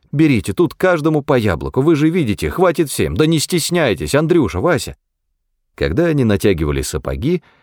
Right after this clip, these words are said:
в прихожую выглянул отец. "До свидания, молодые люди", сказал он. "Берегите, как говорится, честь с молоду,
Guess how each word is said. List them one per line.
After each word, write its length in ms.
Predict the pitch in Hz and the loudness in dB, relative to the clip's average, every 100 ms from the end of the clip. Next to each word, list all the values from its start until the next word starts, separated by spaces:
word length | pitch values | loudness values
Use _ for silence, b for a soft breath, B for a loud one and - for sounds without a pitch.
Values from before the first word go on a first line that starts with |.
| b | b
в 180 | - - | -20 -6
прихожую 600 | - 80 - 139 127 120 | -2 -2 2 2 4 2
выглянул 460 | 90 92 90 78 73 | 2 2 0 0 -4
отец. 400 | 69 - - - _ _ _ | -6 -10 -12 -20 _ _ _
"До 140 | - | -4
свидания, 520 | 123 165 139 165 175 170 | 0 2 4 2 2 2
молодые 420 | 160 143 117 92 | 2 2 2 2
люди", 320 | 71 62 60 _ | -2 -6 -12 _
сказал 400 | - 76 67 60 | -8 -6 -6 -8
он. 160 | 58 _ b b - | -12 _ b b -4
"Берегите, 640 | 71 110 131 190 214 202 | 2 2 2 0 0 2
как 160 | 175 120 | 0 2
говорится, 460 | 131 165 - 143 | 2 2 2 -2
честь 340 | - 139 110 - | 0 0 0 -2
с 180 | - | -6
молоду, 580 | 85 143 180 113 73 67 | -2 2 2 2 0 -6